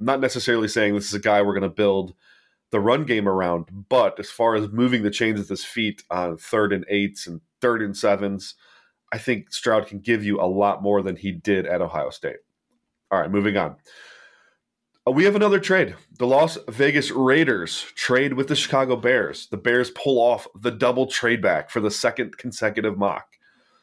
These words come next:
Vegas moves to number four.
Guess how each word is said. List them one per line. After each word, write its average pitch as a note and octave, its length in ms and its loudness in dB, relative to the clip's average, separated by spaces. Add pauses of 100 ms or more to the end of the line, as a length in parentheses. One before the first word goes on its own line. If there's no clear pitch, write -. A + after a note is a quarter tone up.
(580)
Vegas G#2 840 0
moves G#2+ 260 2
to G#2 80 2
number F#2+ 180 0
four. D3 560 0